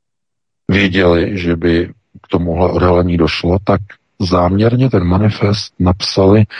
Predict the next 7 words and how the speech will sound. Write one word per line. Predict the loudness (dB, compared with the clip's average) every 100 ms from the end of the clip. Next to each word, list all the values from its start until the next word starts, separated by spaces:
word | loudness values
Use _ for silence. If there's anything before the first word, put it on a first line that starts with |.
| -6
nebo | -2 0 2
nechali | 0 -2 -2 0
někým | 0 -4 -6 -6 -4 -4
napsat | -4 -6 -10 -4 0 0 -4 -20 _ _ _ _ _ _ _ _
v | -4
americké | -2 0 -2 -4 -10 -6 -4
angličtině. | -2 -4 -4 -6 -8 -8 -6 -6 -10